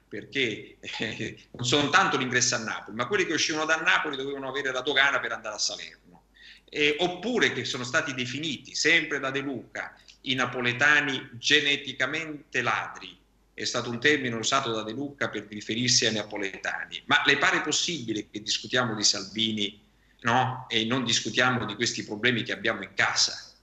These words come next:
Eh, eh, dico, e lo, e quindi mi aspetto non solo l'orgoglio irpino di non essere occupati da un salernitano, da un clan di salernitani,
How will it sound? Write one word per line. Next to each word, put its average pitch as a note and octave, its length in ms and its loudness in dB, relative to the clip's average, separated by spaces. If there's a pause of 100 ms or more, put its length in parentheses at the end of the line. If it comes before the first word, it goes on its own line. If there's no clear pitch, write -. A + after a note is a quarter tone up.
(420)
Eh, B2 100 2 (100)
eh, - 160 -10
dico, A#2+ 460 -4
e A#2+ 100 0
lo, C3 220 -2
e D3 180 2
quindi B3 460 -4
mi A#2+ 380 0
aspetto - 800 -2
non B2+ 160 -12
solo D3 720 -4
l'orgoglio C3 540 2
irpino G2+ 720 -4 (260)
di A#2 120 -6
non B2+ 120 0
essere C#3 280 6
occupati A#2 420 -2
da G#2+ 80 -4
un G#2+ 100 -6
salernitano, G#2+ 800 -2
da G#2 60 -4
un G2+ 140 -8
clan G#2+ 200 -2
di G2+ 100 -6
salernitani, G2 840 -6